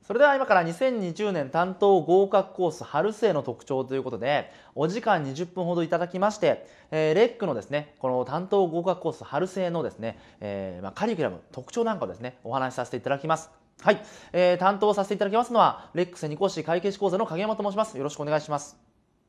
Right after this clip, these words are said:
はい。えー、まあ、このね、えー、動画ご覧になられてる方は、あ、まあ、これからね、えー、会計士の勉強を始めようっていうですね、まあ、希望に満ちている方が多いと思うんですけれども、ね、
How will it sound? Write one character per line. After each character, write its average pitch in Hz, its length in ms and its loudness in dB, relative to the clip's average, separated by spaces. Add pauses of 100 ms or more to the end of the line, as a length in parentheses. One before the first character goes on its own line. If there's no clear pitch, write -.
(960)
は 135 100 -4
い。 - 100 -2 (1080)
え 127 240 0
ー、 - 20 -2
ま 165 80 4
あ、 165 40 2
こ 180 80 -2
の 175 80 4
ね、 170 200 -4
え 147 220 -2
ー、 143 40 -2
動 139 140 0
画 143 80 2
ご 123 80 2
覧 139 160 4
に 147 80 -4
な 147 60 0
ら 143 80 6
れ 156 60 4
て 151 100 -2
る 127 300 -4
方 131 260 -4
は、 - 340 0 (220)
あ、 101 140 -10
ま 131 100 -4
あ、 - 40 0
こ 226 60 6
れ 220 40 4
か 220 80 2
ら 214 60 0
ね、 220 220 -6 (100)
え 117 380 -6
ー、 - 20 -20
会 131 120 -6
計 135 120 -8
士 120 80 -12
の 110 80 -8
勉 104 120 -8
強 104 100 -10
を - 20 -18
始 117 120 -12
め 165 60 -8
よ 170 80 -4
う - 40 -12
っ - 20 -20 (300)
て 101 40 -10
い 98 60 -8
う 95 40 -12
で - 80 -18
す - 120 -18
ね、 117 180 -8
ま 101 80 -10
あ、 - 20 -14
希 123 120 -10
望 135 120 0
に 131 300 -8
満 123 140 -12
ち - 100 -20
て 117 60 -6
い 110 80 -6
る - 40 -14
方 107 160 -6
が 101 60 -4
多 131 100 -2
い 147 40 -6
と 127 80 -4
思 120 100 -6
う - 20 -6
ん 135 40 -8
で 110 60 -12
す - 40 -18
け 113 80 -12
れ 90 40 -14
ど 98 60 -10
も、 139 380 -2
ね、 107 140 -14